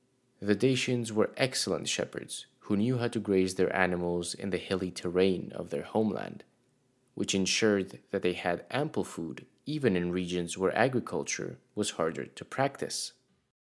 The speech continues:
For two hundred years following Lysimachus's failed invasion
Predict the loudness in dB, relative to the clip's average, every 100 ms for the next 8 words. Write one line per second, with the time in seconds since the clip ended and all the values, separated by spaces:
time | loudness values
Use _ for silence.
0 | _ _ _ _ _ _ _ _ _ _
1 | _ -2 0 0 0 2 2 2 0 2
2 | 0 0 0 0 -2 -10 -12 -2 2 2
3 | 0 -2 -4 -6 -4 -4 -4 -6 -6 -8
4 | -8 0 4 4 4 0 -2 -2 -4 -6
5 | -10 -12